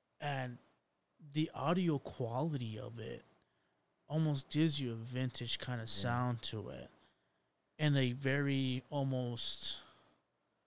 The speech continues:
Speaker 1: I don't know, cyberpunk kinda way. And
Speaker 2: Mm.
Speaker 1: like,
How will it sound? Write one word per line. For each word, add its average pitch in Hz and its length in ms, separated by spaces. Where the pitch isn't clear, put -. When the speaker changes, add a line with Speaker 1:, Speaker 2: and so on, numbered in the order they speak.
Speaker 1:
I 143 80
don't 127 100
know, 110 240
cyberpunk 139 840
kinda 135 320
way. 131 440
And 120 120
Speaker 2:
Mm. 104 60
Speaker 1:
like, 110 180